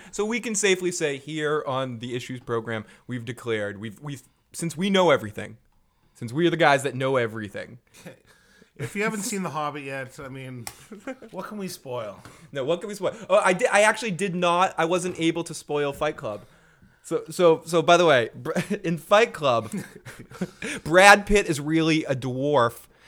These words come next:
Speaker 1: that escaped, <laughs> escaped from Santa Claus's oppressive rule back in the North Pole. And that's, that's the truth about Fight Club. Mm.
Speaker 2: It is the truth. And it, it takes place inside the, uh,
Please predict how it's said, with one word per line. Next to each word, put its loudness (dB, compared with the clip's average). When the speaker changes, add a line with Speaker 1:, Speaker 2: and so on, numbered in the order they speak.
Speaker 1:
that 2
escaped, -2
<laughs> -20
escaped 2
from -6
Santa -2
Claus's 0
oppressive -6
rule -4
back -2
in -6
the -6
North -4
Pole. -4
And -8
that's, -4
that's -4
the -12
truth -14
about -6
Fight -4
Club. -14
Mm. -16
Speaker 2:
It -20
is -20
the -20
truth. -20
And -14
it, -10
it -14
takes -12
place -6
inside -8
the, -10
uh, -12